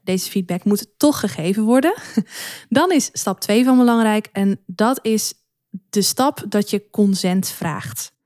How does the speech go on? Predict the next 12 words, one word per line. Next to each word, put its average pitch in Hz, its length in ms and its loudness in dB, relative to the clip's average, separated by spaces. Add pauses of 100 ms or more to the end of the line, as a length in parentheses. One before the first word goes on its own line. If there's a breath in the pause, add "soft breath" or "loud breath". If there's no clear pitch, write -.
(600 soft breath)
Deze 294 260 2
stap 262 260 -2
heb 226 120 2
ik 226 220 -2
ook 285 240 2
benoemd 247 320 4
in 220 60 -2
mijn 196 120 0
vorige 240 320 -4
episode, 220 580 -4
want, 196 380 -2 (200)
ehm, 185 400 -8